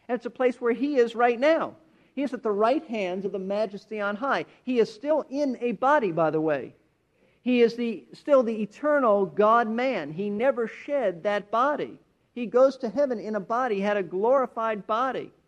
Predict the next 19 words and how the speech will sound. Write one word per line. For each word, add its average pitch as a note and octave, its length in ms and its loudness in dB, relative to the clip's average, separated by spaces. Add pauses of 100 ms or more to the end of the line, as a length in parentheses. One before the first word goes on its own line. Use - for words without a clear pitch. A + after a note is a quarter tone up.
(1000)
He's A3+ 240 -4
there. A#3+ 360 2 (760)
Heaven C4 240 4
is A#3 160 -2
a G#3+ 40 -6
place. A3 520 0 (320)
John G3+ 720 2
seventeen, G#3 840 -2
just F#3+ 220 -8
a F3 40 -16
few A3+ 160 -12
chapters G#3 440 -2
over, G#3+ 300 2
verse G#3 260 0
twenty-four. G#3 640 0 (1400)
John G#3+ 260 4
seventeen, A3+ 540 -4
verse G#3 220 2
twenty-four. G#3 640 0